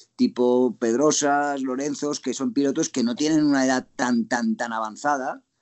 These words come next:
pues ya, ah, poco a poco han ido, han ido, bueno, eh, dejándolo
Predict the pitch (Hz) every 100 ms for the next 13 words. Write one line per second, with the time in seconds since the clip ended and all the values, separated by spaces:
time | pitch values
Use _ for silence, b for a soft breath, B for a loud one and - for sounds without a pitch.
0 | _ _ - 110 98 120 135 95 90 90
1 | 90 - 131 127 104 127 117 143 139 131
2 | 131 123 117 110 92 110 117 113 110 113
3 | 107 127 _ 101 95 73 50 - - 53
4 | 67 107 104 135 135 131 160 185